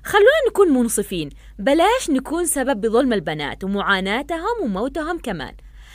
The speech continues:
عماد بيتكلم عن شي ملهم، نسمعه ونرجع نكمل معاكم.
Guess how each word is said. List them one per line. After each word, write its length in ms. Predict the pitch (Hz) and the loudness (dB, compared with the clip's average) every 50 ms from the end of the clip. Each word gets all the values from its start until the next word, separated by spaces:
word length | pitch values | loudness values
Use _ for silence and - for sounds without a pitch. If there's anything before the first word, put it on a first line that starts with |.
| - - - - | -20 -18 -8 -2
عماد 480 | - 208 277 339 339 415 480 554 480 311 | 0 2 2 2 2 2 0 0 -2 -2
بيتكلم 580 | 277 254 240 - - 277 277 320 359 359 311 | -2 -2 -4 -2 -2 -2 0 2 2 0 0
عن 120 | 233 233 226 | -2 -4 -4
شي 220 | - - 277 302 | -4 -4 -2 -2
ملهم، 460 | 269 233 202 180 175 170 147 135 143 - - - - - | 0 -2 -2 -4 -4 -6 -8 -8 -10 -16 -20 -20 -12 -6
نسمعه 640 | 190 220 254 - - 320 349 359 403 466 427 269 - - - - - | -4 -4 -4 -2 -2 -2 -2 0 0 0 0 -2 -4 -10 -18 -10 -4
ونرجع 420 | 453 494 466 359 240 - 185 151 | 0 2 2 2 2 2 0 0
نكمل 400 | 165 156 - 165 165 196 269 294 | -2 -10 -10 -10 -8 -6 -6 -6
معاكم. 420 | 226 165 - - - - - - | -6 -8 -10 -14 -20 -18 -18 -18